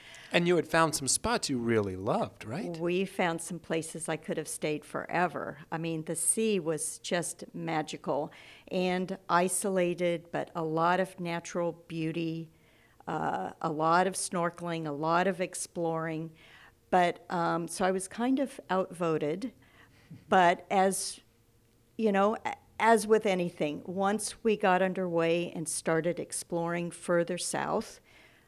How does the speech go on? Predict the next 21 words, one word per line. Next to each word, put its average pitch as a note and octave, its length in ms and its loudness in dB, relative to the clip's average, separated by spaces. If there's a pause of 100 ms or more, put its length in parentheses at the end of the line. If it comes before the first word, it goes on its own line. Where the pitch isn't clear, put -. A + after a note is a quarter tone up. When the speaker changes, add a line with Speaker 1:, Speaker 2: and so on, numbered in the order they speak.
(120)
Speaker 2:
I E3 220 4
became F3 560 -2
more E3+ 220 0
comfortable. D#3+ 840 -2 (160)
Uh, D#3+ 600 -4 (420)
you G3+ 140 -2
know, D#3+ 260 -2
there F#3 120 6
were F3+ 140 6
other F#3 240 4
people G3+ 380 -2
we F#3 180 -2
knew F3+ 240 -2
ahead F3 320 -4
of G3 160 -4
us. A3 240 -4
There D#3+ 160 -4
were D3+ 160 -4
people E3+ 400 -6
behind F#3+ 560 -4
us. G3+ 540 -2